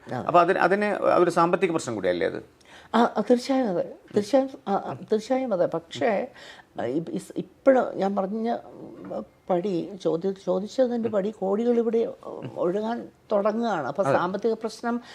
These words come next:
Speaker 1: നമുക്ക് മറികടക്കാന്നുള്ള,
Speaker 2: അതെ.
Speaker 1: ആ, സിറ്റുവേഷൻ വന്നു കഴിഞ്ഞു. പക്ഷേ പിന്നെ അങ്ങോട്ടെന്നുള്ളതാണ്.
Speaker 2: ഉം, ഉം.
Speaker 1: തീർച്ചയായും അതാണ്.
Speaker 2: ഉം.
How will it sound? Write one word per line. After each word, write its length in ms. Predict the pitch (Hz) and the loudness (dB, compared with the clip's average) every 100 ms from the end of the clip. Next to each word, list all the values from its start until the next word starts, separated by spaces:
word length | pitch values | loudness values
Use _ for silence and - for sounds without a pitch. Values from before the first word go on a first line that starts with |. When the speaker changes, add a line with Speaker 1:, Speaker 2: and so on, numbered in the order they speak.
| - 190 | -6 0
Speaker 1:
നമുക്ക് 380 | 190 208 214 | 2 2 0
മറികടക്കാന്നുള്ള, 1300 | 208 190 202 220 208 202 214 202 185 180 170 143 - - | 2 4 4 4 2 0 -2 0 0 0 0 0 -4 -6
Speaker 2:
അതെ. 100 | 127 | -2
Speaker 1:
ആ, 220 | 80 - | 0 0
സിറ്റുവേഷൻ 600 | 190 190 190 185 185 135 | 0 0 2 0 0 -2
വന്നു 300 | 131 131 147 | 0 0 0
കഴിഞ്ഞു. 380 | 147 120 113 110 - | 0 0 -2 -2 -4
പക്ഷേ 500 | 131 120 233 208 - - - | -4 -4 0 0 -2 -10 -2
പിന്നെ 320 | 170 170 247 | 0 0 0
അങ്ങോട്ടെന്നുള്ളതാണ്. 1000 | 247 214 202 175 147 131 123 110 78 65 - | 0 -2 -4 -6 -8 -6 -6 -6 -8 -12 -16
Speaker 2:
ഉം, 140 | 113 101 _ - | -16 -16 _ -18
ഉം. 100 | 107 - - | -18 -8 -4
Speaker 1:
തീർച്ചയായും 380 | 185 233 220 220 | -2 0 0 -2
അതാണ്. 340 | 208 226 180 - | -2 -2 -4 -10
Speaker 2:
ഉം. 140 | 123 | -16